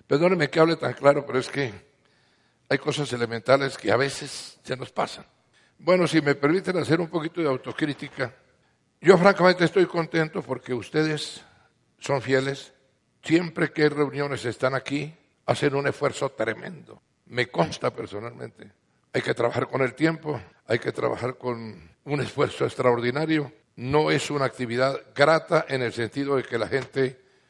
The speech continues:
eh, nos aplauda. Por el contrario, hay mucha incomprensión.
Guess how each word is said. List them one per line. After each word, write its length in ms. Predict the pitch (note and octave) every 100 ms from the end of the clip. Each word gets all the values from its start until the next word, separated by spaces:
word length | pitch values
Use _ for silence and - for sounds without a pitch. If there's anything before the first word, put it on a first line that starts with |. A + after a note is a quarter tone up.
| _ _ _
eh, 140 | - -
nos 200 | A#2 A2
aplauda. 640 | A2 D3+ D#3 D3 D3 E3 _ _ _ _ -
Por 140 | A#2
el 100 | A#2
contrario, 480 | A#2+ G#2+ C3 C3+ B2+
hay 80 | A#2+
mucha 260 | D3 D3
incomprensión. 800 | B2+ - A2+ - A2 - F3 -